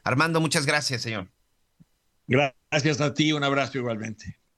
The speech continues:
Speaker 1: Bueno, pues ahí está, interesante, interesante la, la, la historia y sobre todo lo que nos platica Armando Guzmán, que ve, como ya lo vimos, ¿eh?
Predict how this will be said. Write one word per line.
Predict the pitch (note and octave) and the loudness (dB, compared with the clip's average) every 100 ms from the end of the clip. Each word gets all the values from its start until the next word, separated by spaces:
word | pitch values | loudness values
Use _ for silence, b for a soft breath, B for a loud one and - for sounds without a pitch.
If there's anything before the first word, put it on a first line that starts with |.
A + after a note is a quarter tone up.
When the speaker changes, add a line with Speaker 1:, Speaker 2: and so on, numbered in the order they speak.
| _ _ _ _ _ _ | _ _ _ _ _ _
Speaker 1:
Bueno, | A#2 B2+ B2+ | 0 2 2
pues | B2 | 2
ahí | C3 D3 | 2 2
está, | C#3 - B2+ A#2 A2 | 0 0 0 0 -4
interesante, | G#2 A#2 G#2+ C3 B2+ A#2+ | -4 -2 0 2 0 0
interesante | A2 G#2+ G#2 - B2+ A#2+ B2 A2 F#2+ F2 | -2 -2 0 0 0 0 0 0 -2 -4
la, | G2 F#2+ F2+ | 0 0 2
la, | G2+ F#2+ G2 | 0 0 0
la | G2+ F#2+ | 0 0
historia | F#2+ - A#2 A2+ | 0 0 2 2
y | A2 | 2
sobre | F#2+ G2 | 0 -2
todo | F2+ A2+ A2+ | 2 2 4
lo | A2 | 2
que | G#2+ | 2
nos | F#2+ - | -2 0
platica | F2 A2 A2+ | 0 0 0
Armando | G#2 A2 A2+ | 0 0 0
Guzmán, | F#2+ G2+ A2+ C3 | 0 0 0 -2
que | B2 A#2 | -2 0
ve, | G2+ F2 | 0 0
como | F#2+ F2 | -2 0
ya | G#2 | 2
lo | A#2+ | 2
vimos, | G#2+ C3 F#2 | 2 2 0
¿eh? | A#2 C#3 | -2 -4